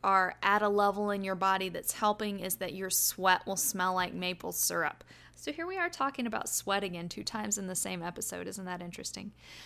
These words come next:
Anyways, your sweat will smell like maple syrup. And the, the mother's milk teas are usually a blend of herbs. Fenugreek capsules are just fenugreek. But a lot of moms have found that those really help.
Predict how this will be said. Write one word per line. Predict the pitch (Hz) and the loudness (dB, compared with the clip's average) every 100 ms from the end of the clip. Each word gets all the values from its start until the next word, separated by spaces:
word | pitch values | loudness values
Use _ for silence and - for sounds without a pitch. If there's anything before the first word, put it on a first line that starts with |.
| - - - | -18 -20 4
Anyways, | 349 339 233 196 196 - - - - | 6 8 6 4 2 -6 -10 -18 -4
your | 226 233 | 2 4
sweat | - 262 285 240 | 4 8 6 6
will | 262 | 0
smell | - 233 202 | 2 2 4
like | 202 196 196 - | 2 0 -4 -8
maple | 202 202 208 202 180 | -2 2 0 0 -4
syrup. | - - - 55 - - - - - - | -2 -2 -2 -2 -4 -12 -20 -20 -12 -2
And | 202 196 196 180 127 | 0 2 0 -2 2
the, | 202 190 - - | 2 2 -6 -14
the | 196 202 202 | -2 2 4
mother's | 202 226 269 285 269 | 6 6 6 4 2
milk | 220 196 | 2 2
teas | - 214 196 | -2 -4 -2
are | 196 | -4
usually | 190 208 202 202 190 | -2 -2 0 0 -2
a | 175 | -4
blend | 170 185 185 185 | -6 -2 -2 -2
of | 175 - | -6 -4
herbs. | 165 156 - - - | -4 -2 -4 -6 -2
Fenugreek | 208 208 196 202 | 0 0 0 -4
capsules | - 180 170 - 180 | -2 -4 -2 -4 -4
are | 185 | -6
just | 175 196 - | -4 -4 -2
fenugreek. | 185 175 165 156 - - - - - - | -4 -4 -4 -6 -8 -18 -20 -20 -16 -4
But | 262 | 0
a | 262 | 2
lot | 269 285 311 | 8 8 8
of | 294 | 4
moms | 226 214 208 | 4 4 2
have | 214 | -4
found | - 202 202 202 | 2 2 4 0
that | - | 0
those | 196 196 196 | 0 2 0
really | 190 196 196 | 0 0 0
help. | 180 - - 190 175 - | -2 -6 0 2 0 -6